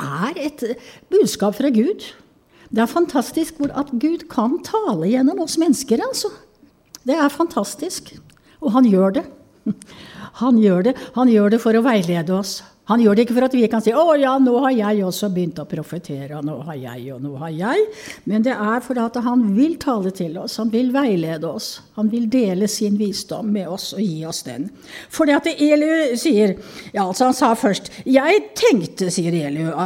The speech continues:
"la alderen tale, og de mange år forkynne visdom." Men så kommer han med følgende utsagn, "Men det er menneskets ånd og den allmektiges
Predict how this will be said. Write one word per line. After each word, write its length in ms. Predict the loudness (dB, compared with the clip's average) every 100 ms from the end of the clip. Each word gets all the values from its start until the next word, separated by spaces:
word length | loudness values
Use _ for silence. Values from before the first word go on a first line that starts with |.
| -4 0
"la 140 | 0 0
alderen 640 | 0 0 2 2 2 2 0
tale, 400 | 0 0 0 0
og 140 | 2
de 80 | 4
mange 400 | 6 6 4 2
år 320 | 0 0 0 -2
forkynne 500 | -4 0 2 4 2
visdom." 540 | 0 -2 -6 -4 -4 -4 -10 -20 0 2
Men 80 |
så 140 | 2 2
kommer 240 | 2 4
han 160 | 4 4
med 160 | 2 2
følgende 460 | 2 4 2 2
utsagn, 400 | 0 0 2 0 -4 -18 -16 2
"Men 320 | 4 6 6 4 2 -6
det 160 | -2 2
er 240 | 4 6
menneskets 800 | 8 8 6 4 2 0 0 -2 2
ånd 460 | 2 4 4 2 -2 -12 -20 -20 -10
og 160 | 0 2 4
den 160 | 2
allmektiges 920 | 4 6 6 4 0 -4 -4 0 0